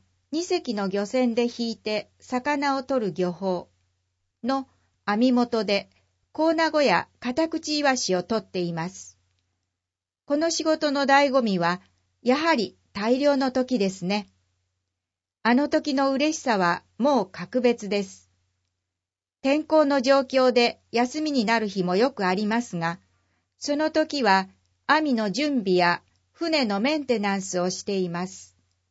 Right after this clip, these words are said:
早く一人前になって、将来は自分の船を持てるようになりたいです。ケースいっぱいのカタクチイワシと、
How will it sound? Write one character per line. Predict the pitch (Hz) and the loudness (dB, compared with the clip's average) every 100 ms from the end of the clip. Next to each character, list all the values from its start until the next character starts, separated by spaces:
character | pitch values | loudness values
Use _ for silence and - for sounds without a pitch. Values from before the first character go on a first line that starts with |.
| _ _ _ _ _ _ _ _ | _ _ _ _ _ _ _ _
早 | 330 339 320 | 4 6 4
く | 208 | 0
一 | 208 202 285 | -4 -4 -4
人 | 302 285 | -4 0
前 | 285 277 | 0 0
に | 269 | 0
な | 254 | 0
っ | 262 | -2
て、 | _ 190 180 _ _ _ | _ -4 -4 _ _ _
将 | - 339 330 | -4 0 2
来 | 277 214 185 | 4 2 2
は | 185 175 _ _ - | 2 0 _ _ -10
自 | 202 269 | -4 -2
分 | 330 320 | 0 0
の | 320 | -2
船 | 330 302 247 | -2 0 2
を | 185 - | 2 -2
持 | - 240 | -2 0
て | 247 320 | 2 2
る | 262 | 2
よ | 220 | 2
う | |
に | 190 180 | 0 -2
な | 196 | -2
り | 240 | -2
た | 247 247 | 0 0
い | 202 | 2
で | 180 | -2
す。 | 175 - _ _ _ _ _ _ _ _ _ _ _ _ _ _ _ _ _ _ | -4 -10 _ _ _ _ _ _ _ _ _ _ _ _ _ _ _ _ _ _
ケ | 359 403 | 0 0
ー | |
ス | 381 - | -2 -6
い | 208 | -6
っ | 190 - | -6 -4
ぱ | 269 277 | -2 0
い | 240 | 0
の | 240 - _ - | 0 -4 _ -14
カ | 226 | -6
タ | 311 | -4
ク | 311 320 | -4 -6
チ | - 285 | -6 -4
イ | |
ワ | 269 220 | -2 -2
シ | 220 - | -6 -8
と、 | 170 170 | -8 -8